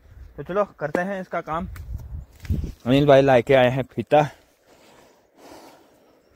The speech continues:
पहले तो जो ये area है, पहले इसको बराबर करना है। यहाँ से दीवार लगेगी ऊपर को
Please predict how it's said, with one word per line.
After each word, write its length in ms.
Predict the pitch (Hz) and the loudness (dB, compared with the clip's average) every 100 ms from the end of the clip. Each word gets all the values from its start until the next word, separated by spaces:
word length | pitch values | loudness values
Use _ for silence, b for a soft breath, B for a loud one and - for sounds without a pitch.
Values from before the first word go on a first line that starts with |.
| B B B B B B _ _ | B B B B B B _ _
पहले 200 | 127 147 | 4 4
तो 140 | 156 175 B B B B B B - _ - _ _ _ _ _ | 6 4 B B B B B B -20 _ -20 _ _ _ _ _
जो 80 | 160 | 4
ये 360 | 196 180 165 | 6 4 2
area 200 | 156 165 | 2 2
है, 120 | 175 190 | 0 -2
पहले 300 | 165 170 180 | -2 -2 -4
इसको 280 | 170 - 202 | -4 -2 0
बराबर 420 | 165 139 131 135 | 4 4 4 2
करना 240 | 139 127 | 2 2
है। 60 | 139 | 2
यहाँ 140 | 131 | 2
से 120 | 143 | 0
दीवार 260 | 147 127 123 | 0 4 4
लगेगी 340 | 131 120 113 131 | 4 2 2 0
ऊपर 280 | 123 113 | 0 -2
को 160 | 110 | 2